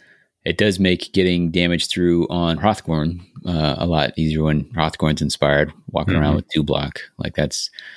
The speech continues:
Speaker 1: putting him down to crits is, is pretty nice. So it's on demand, and it can be on multiple fighters as long as you got the glory to spend.
Speaker 2: Yeah.
Speaker 1: Any, uh, any final thoughts on the warband overall here, Phil?
Speaker 2: Yeah. Um,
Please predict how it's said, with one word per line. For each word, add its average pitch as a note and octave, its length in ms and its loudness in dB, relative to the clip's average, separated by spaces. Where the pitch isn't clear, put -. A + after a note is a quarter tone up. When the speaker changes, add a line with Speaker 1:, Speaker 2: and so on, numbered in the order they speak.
Speaker 1:
putting G2 180 0
him D#2 80 0
down D2+ 200 2
to C#2+ 80 2
crits - 320 -2
is, C#2+ 240 -6
is D2+ 140 2
pretty D2 240 0
nice. C#2+ 280 -2
So - 280 -4
it's D2 140 -2
on D2 140 0
demand, D2+ 440 -2
and D#2 140 0
it - 80 -6
can D2+ 100 0
be D2 140 2
on D2 240 0
multiple - 320 -2
fighters D2 480 -4
as - 480 -16
long D#2+ 100 2
as D#2 80 0
you E2 80 2
got D#2+ 100 0
the - 60 -6
glory D#2+ 220 4
to D#2 80 0
spend. E2 360 -2
Speaker 2:
Yeah. E2 240 0
Speaker 1:
Any, A2+ 300 2
uh, F#2 320 0
any C3 200 0
final A2+ 240 2
thoughts G#2 300 0
on F#2+ 60 4
the D#2+ 60 2
warband E2+ 540 2
overall E2+ 440 2
here, C#2 340 -8
Phil? - 300 -10
Speaker 2:
Yeah. F2+ 540 2
Um, C3+ 640 2